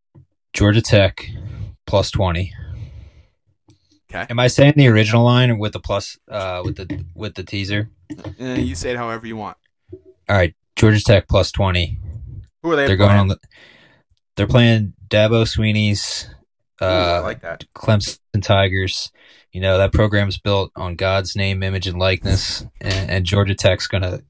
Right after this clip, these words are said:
Speaker 1: gonna walk in there, show 'em how it's done. Um, over forty-five and a half Utah, Washington.
Speaker 2: Okay.
Speaker 1: Um, and then Florida State minus eight.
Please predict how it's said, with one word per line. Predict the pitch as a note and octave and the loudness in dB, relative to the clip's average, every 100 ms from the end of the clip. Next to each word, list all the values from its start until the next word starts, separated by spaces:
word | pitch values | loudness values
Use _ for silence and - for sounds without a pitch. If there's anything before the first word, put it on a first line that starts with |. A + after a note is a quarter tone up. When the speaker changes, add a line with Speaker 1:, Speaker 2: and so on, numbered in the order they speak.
| _ _ | _ _
Speaker 1:
gonna | - G2+ G#2 | -16 -6 -2
walk | F#2+ F#2 G2 | 0 0 -2
in | F2 | -2
there, | E2+ E2+ - _ - - _ _ | -2 -4 -6 _ -20 -20 _ _
show | - G2 | 0 2
'em | F#2+ | 4
how | F2+ | 2
it's | F2 | 2
done. | F#2+ E2+ D#2+ - | 0 0 -2 -6
Um, | - G#2+ G#2 G2+ F2+ F2 _ - _ _ _ _ _ _ - | 0 2 4 2 -2 -8 _ -16 _ _ _ _ _ _ 2
over | A#2+ C3+ D#3 | 4 8 6
forty-five | D#3 - A#2+ C3 A2 A#2+ A#2 A#2 | 6 6 6 6 4 4 4 4
and | A2+ | 2
a | |
half | F#2+ G#2 G#2 G2+ - | 0 0 0 -2 -4
Utah, | G#2 G#2 A2 G2+ | -6 -2 0 0
Washington. | F#2+ F#2 F#2+ - A#2 C3 C#3+ _ _ _ _ _ _ - _ _ _ | -2 -4 -8 -10 -12 -12 -14 _ _ _ _ _ _ -20 _ _ _
Speaker 2:
Okay. | - G2 - - | -16 -16 -16 -10
Speaker 1:
Um, | G#2 G2+ G2 F#2+ F#2 F2 _ - | -6 -4 -2 -2 -4 -8 _ -4
and | G#2 | -2
then | G2+ | -2
Florida | - - G#2+ G#2+ A2 | -2 -2 4 4 4
State | - - G#2 G2 | 0 -2 -2 -2
minus | G#2 G2+ F#2+ - | -6 -8 -8 -8
eight. | F2+ E2+ | -8 -10